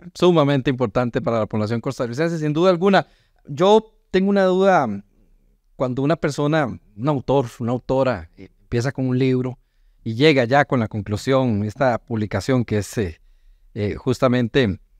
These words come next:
la, la publica la, la editorial de la Universidad Nacional, ¿qué, cuál es el,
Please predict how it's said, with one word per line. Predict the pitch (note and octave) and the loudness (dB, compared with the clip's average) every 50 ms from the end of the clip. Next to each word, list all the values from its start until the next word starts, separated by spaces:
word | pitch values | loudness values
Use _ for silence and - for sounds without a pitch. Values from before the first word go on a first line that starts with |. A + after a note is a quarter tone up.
| _ _ _ | _ _ _
la, | - A2 G#2+ F#2+ | -6 -4 -4 -2
la | A#2 A2+ | -2 -4
publica | - A#2 A2+ A#2+ D#3 D#3+ - D3+ C3 | -4 -4 -2 0 0 2 2 2 0
la, | A#2 A2 G#2+ - | 0 0 -4 -4
la | A2 A#2 A2+ | -6 -6 -6
editorial | A2 - - A2 B2+ C3+ C3+ | -4 -4 -4 -2 0 0 0
de | C#3+ | 0
la | D3 C#3 | 0 0
Universidad | C3 B2 A#2 A2 G2+ - A#2+ A#2+ | 0 -2 -4 -6 -6 -6 -6 -4
Nacional, | B2 C#3 C3 B2+ B2 A#2+ C3 C#3 C#3 C3 C3 - _ _ _ _ _ _ _ _ _ - - _ _ _ _ _ | -4 -4 -4 -2 -2 -2 -2 -2 -4 -6 -10 -14 _ _ _ _ _ _ _ _ _ -20 -20 _ _ _ _ _
¿qué, | - E3+ D#3+ - | -2 -2 -2 -2
cuál | _ - E3 E3 F3 | _ 0 2 2 2
es | F#3 E3 | 2 2
el, | G3+ G#3 F#3+ F3 D3+ C3+ A#2 G#2 G2 E2+ | 2 2 2 2 0 -2 -4 -6 -10 -12